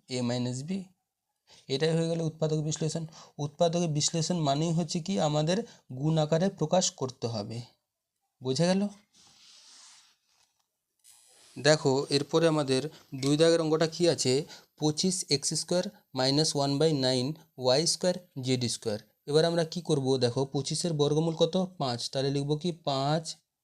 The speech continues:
এক্স তার স্কয়ার। এবার দেখো ওয়ান বাই নাইন আছে, তাহলে এখানে আমরা কি করতে পারি? ওয়াই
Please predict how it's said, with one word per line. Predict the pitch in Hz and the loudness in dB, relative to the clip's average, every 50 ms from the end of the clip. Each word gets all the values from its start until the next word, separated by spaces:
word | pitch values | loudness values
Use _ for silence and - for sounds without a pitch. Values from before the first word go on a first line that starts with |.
| _ _ 139 139 139 | _ _ 2 2 2
এক্স | 135 139 - - - - _ _ _ _ _ _ | 2 2 -2 -6 -6 -10 _ _ _ _ _ _
তার | 127 131 135 135 - - _ _ _ _ - - | 0 0 0 0 -4 -10 _ _ _ _ -16 -16
স্কয়ার। | - - - 143 131 117 117 - - - - _ _ _ 156 | -10 -2 2 2 4 4 2 -2 -8 -18 -20 _ _ _ 2
এবার | 170 180 180 160 156 | 4 4 4 4 4
দেখো | 156 147 165 156 143 | 4 4 4 4 4
ওয়ান | 139 139 147 165 165 | 2 2 2 2 2
বাই | 180 175 160 135 123 131 | 2 2 2 0 -2 -2
নাইন | 135 156 175 185 185 165 | 0 0 0 2 0 0
আছে, | 156 - 151 147 - | 0 -2 -4 -4 -4
তাহলে | 139 135 131 143 147 | -2 -2 0 0 0
এখানে | 143 156 151 160 165 | 0 2 2 2 2
আমরা | 165 156 156 - | 0 0 0 -2
কি | 185 180 - | -4 -2 -2
করতে | 175 156 - - 143 131 | -4 -4 -2 -2 0 0
পারি? | 131 131 135 139 156 160 - - _ _ _ _ _ _ _ _ _ | 2 2 2 0 0 -4 -6 -16 _ _ _ _ _ _ _ _ _
ওয়াই | 135 123 127 135 135 143 156 | -6 -2 0 2 2 2 2